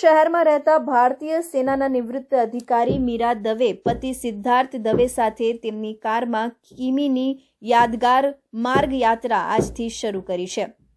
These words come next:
જેની પાછળ કારણ કારગિલ વિજય દિવસ છે.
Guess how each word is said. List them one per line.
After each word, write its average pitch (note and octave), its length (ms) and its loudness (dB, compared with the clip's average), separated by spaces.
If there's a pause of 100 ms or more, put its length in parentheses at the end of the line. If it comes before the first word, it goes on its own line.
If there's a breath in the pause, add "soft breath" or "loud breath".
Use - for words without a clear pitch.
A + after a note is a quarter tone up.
(160)
જેની A#3 240 -2
પાછળ B3 480 0
કારણ C4 640 0
કારગિલ A#3 600 -2
વિજય G#3+ 340 -2
દિવસ F3+ 460 -8
છે. F#3+ 100 -8